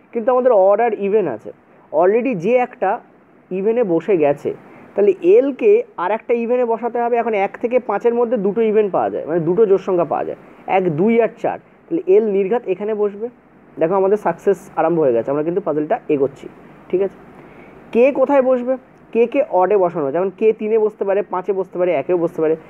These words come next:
কিন্তু এখানে একটা point আছে, এম বাক্সকে কে এর নিচে রাখা হয়েছে, মানে কে কিন্তু একে তো বসবে না। কে যদি একে বসে তাহলে এম তো ওর নিচে বসবে, তো এম আর নিচে জায়গা কোথায় আছে? নেই। ওই জন্য কে বাক্সকে তো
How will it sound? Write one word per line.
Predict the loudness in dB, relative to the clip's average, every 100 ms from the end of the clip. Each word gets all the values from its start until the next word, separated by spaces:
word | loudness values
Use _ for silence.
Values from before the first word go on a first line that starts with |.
| -10
কিন্তু | -2 2
এখানে | 2
একটা | 0 -2
point | 0 0 0
আছে, | 0
এম | 2 4 4
বাক্সকে | 0 -2 -2 -2 -2 0
কে | 2
এর | 4
নিচে | 2 -2 -2
রাখা | -2 -2
হয়েছে, | -4 -4 -12 -18 -10
মানে | -4 -4 0
কে | 4 4
কিন্তু | 2 -2
একে | 0 0 0
তো | 0 2
বসবে | 2 0 -2
না। | -4 -8 -14 -20 -20 -20 -20 -20 -20 0
কে | 2
যদি | 4 2 2
একে | 0 0
বসে | 0 0 0
তাহলে | 0 4 4
এম | 2
তো | 2
ওর | 4 4 2
নিচে | -4 -2 -2
বসবে, | 2 2 2 -2
তো | 2
এম | 2 4
আর | 2 -2
নিচে | -2 0
জায়গা | 0 0 -2
কোথায় | -4 -6 -8
আছে? | -10 -4
নেই। | -2 -2 -8 -20 -2
ওই | 2
জন্য | 4 2 2
কে | 2
বাক্সকে | 2 -2 -4
তো | 0